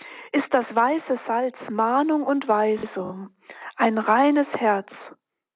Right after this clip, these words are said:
zu bewahren und auch das Tun rein zu halten. „Selig, die ein reines Herz haben, denn sie werden Gott schauen“, sagt Jesus kurz vor dem Salzwort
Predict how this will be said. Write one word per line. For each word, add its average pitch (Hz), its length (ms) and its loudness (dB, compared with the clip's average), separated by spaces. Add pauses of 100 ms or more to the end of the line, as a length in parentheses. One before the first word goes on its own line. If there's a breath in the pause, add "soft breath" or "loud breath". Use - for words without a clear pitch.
zu 220 100 2
bewahren 220 640 2
und 247 120 -2
auch 247 200 2
das 262 180 0 (140)
Tun 311 340 2
rein 202 440 -4
zu 196 180 -2
halten. 196 560 -4 (1500 loud breath)
„Selig, 247 520 2 (400)
die 285 140 6
ein 214 200 0
reines 262 640 -2
Herz 214 300 -4 (100)
haben, 190 440 -6 (580 loud breath)
denn 240 200 2
sie 277 180 0
werden 262 300 0
Gott 233 240 -2 (120)
schauen“, 185 480 -8 (720 loud breath)
sagt 233 260 0
Jesus 277 360 0 (100)
kurz 339 280 2 (120)
vor 226 140 0
dem 202 220 -4
Salzwort 233 840 0